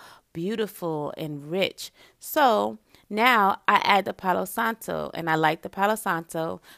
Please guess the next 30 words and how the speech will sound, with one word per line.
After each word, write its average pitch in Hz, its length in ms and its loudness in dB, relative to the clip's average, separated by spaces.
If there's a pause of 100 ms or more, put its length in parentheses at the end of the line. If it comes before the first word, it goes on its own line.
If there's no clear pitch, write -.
Palo 226 200 0
Santo 269 440 0
is - 180 -6
actually 190 440 0
some 202 340 -6
wood. 202 380 -4
It's - 140 -10
a 175 60 -6
small 185 480 -6
s-, - 160 -10
wooden 185 380 -6
stick - 480 -10 (460)
that 202 200 6
is, - 160 -4
comes 240 340 -4
from 185 320 -4
some 180 520 -4 (360)
pressed - 360 0
wood 180 360 0
from 170 600 -6 (240)
a 170 80 0
forest 175 600 4
somewhere 170 480 -2
in 156 360 -8
Brazil, 156 540 -4
I 151 100 -4
believe. - 560 -10 (480)
Wonderful 180 540 -4
smell. 156 500 -6
It's - 220 -10